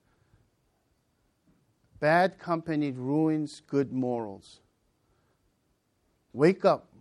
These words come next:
from your drunken stupor, as it is, as is right, and do not go on sinning, for s-, for some have no knowledge of God.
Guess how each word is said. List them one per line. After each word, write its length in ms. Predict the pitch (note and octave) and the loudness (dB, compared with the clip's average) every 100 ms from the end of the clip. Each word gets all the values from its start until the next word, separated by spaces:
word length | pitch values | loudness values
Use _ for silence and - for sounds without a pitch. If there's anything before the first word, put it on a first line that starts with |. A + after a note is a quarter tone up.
| _ _ _ | _ _ _
from 280 | - C#3+ C#3+ | -6 -4 -2
your 180 | C3+ | -2
drunken 580 | C3+ - D3 F3 E3+ F3+ | -4 -2 -2 -2 -4 -8
stupor, 600 | E3+ - F3 - B2 G2 _ _ _ _ _ _ _ _ _ _ _ _ _ _ | -8 -8 -8 -8 -12 -14 _ _ _ _ _ _ _ _ _ _ _ _ _ _
as 280 | - C3+ C3+ | -8 -8 -2
it 160 | C#3 C3+ | -2 -2
is, 180 | B2+ C3+ B2+ B2+ | -4 -8 -12 -8
as 260 | C#3 C#3 | -8 -4
is 220 | C3+ C3 C3+ | -6 -6 -2
right, 320 | D3+ C3+ - _ _ _ _ _ _ - | -2 -2 -8 _ _ _ _ _ _ -6
and 220 | C3+ B2+ | -6 -4
do 140 | D3 | 2
not 260 | D#3+ G3 F3 | 4 4 2
go 220 | F#3+ F#3 | 2 2
on 140 | F3+ | 0
sinning, 520 | F3 - G#3 F#3+ E3+ F3 _ _ _ _ _ _ _ _ _ _ _ _ _ | -4 -6 -2 -2 -2 -6 _ _ _ _ _ _ _ _ _ _ _ _ _
for 140 | - C#3 | -6 -6
s-, 320 | - - - _ - | -6 -16 -20 _ -12
for 220 | D3 C#3 | -6 -6
some 480 | - F#3 F#3+ G3+ G3 | -6 -2 0 0 -6
have 360 | - D3+ C#3 | -8 -8 -6
no 380 | C3 C3 D3+ F3+ | -4 -4 -2 -4
knowledge 540 | F3 D3+ D3+ D3+ C#3+ | -2 -2 -2 -6 -6
of 180 | C#3 C3+ | -6 -6
God. 480 | C3+ C3 B2+ A2+ | -8 -6 -4 -6